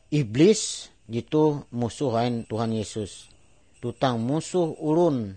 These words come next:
ijo jadi percaya umba Tuhan. Setan tu puna halajur musuh maulun jo percaya. Iyo non kolo bopikir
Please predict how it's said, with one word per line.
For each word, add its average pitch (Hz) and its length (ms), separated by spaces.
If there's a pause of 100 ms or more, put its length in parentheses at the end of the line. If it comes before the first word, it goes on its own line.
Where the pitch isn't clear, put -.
(140)
ijo 113 240
jadi 117 320
percaya 120 560
umba 110 240
Tuhan. 92 460 (1400)
Setan 170 640
tu 190 240 (240)
puna 175 400 (240)
halajur 156 560
musuh 165 320
maulun 156 400
jo 151 160
percaya. 151 560 (1300)
Iyo 131 240
non 139 240
kolo 156 640 (160)
bopikir 160 880